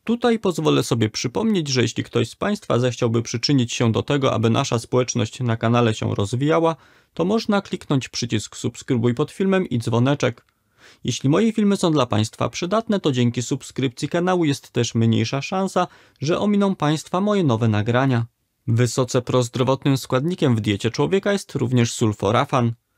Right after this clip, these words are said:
W literaturze fachowej możemy spotkać się z opinią, że jest to jeden z najsilniejszych naturalnych związków przeciwnowotworowych. To, co jest w nim wyjątkowego, to to, że ma on zdolność do hamowania procesu nowotworzenia na wszystkich trzech etapach kancerogenezy,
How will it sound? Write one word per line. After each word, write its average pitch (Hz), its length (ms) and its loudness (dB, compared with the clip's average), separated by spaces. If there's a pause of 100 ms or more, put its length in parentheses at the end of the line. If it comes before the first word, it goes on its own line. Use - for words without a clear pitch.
(420)
W 117 100 0
literaturze 196 580 0
fachowej 180 400 0
możemy 147 300 4
spotkać - 460 -8
się 117 200 0
z 120 60 -6
opinią, 185 500 -2
że 165 80 0
jest - 260 -4
to 147 120 0
jeden 147 240 2
z 147 80 -4
najsilniejszych 170 720 -2
naturalnych 165 540 0
związków 117 500 0
przeciwnowotworowych. 120 1200 -2 (720)
To, 202 180 2
co - 160 -2
jest 113 200 -2
w 120 80 -4
nim 110 160 4
wyjątkowego, 107 680 0
to 131 140 -2
to, 190 260 0 (280)
że - 160 0
ma 147 120 0
on 208 160 0
zdolność 180 580 0
do 123 120 2
hamowania 180 500 0
procesu 139 460 -2
nowotworzenia 123 720 0
na 165 140 0
wszystkich - 560 -6
trzech - 280 -2
etapach 127 460 -2
kancerogenezy, 131 840 0